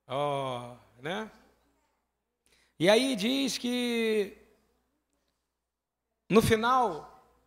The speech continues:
ele achou, né? O, os pés das outras eram todo com chulé, ele nem chegou perto, não é isso ou não? E aí ele colocou o quê? Por isso que tem que tá sempre com unha cortada, tá ouvindo ou não? Pé lixado, porque se pode chegar.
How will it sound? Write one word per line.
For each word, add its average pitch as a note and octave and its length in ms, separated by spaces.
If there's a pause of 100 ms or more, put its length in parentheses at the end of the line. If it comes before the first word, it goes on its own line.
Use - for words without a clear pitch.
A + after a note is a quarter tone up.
(240)
ele F3+ 180
achou, A#3 520
né? A3 320 (1080)
O, F3 120 (180)
os D3 200
pés G#3 280
das F3+ 180
outras G3+ 300
eram F#3 120
todo G#3+ 220
com G3 120
chulé, F3+ 500
ele E3+ 120
nem G#3+ 100
chegou F3 220
perto, F#3+ 420
não E3+ 80
é F3+ 40
isso A#3+ 200
ou G#3 40
não? C#3 320 (1300)
E D3 120
aí D#3 140
ele F3 120
colocou E3 340
o D3 40
quê? A3 340 (600)
Por D3+ 160
isso G3+ 180
que A3 100
tem G#3 120
que - 80
tá F#3 140
sempre G#3+ 260
com G3 200
unha F#3+ 140
cortada, D3+ 520
tá D3 100
ouvindo F#3+ 280
ou G#3 60
não? C3 300 (1120)
Pé D#3 160
lixado, E3+ 540
porque D#3+ 160
se - 140
pode F#3+ 240
chegar. F3+ 720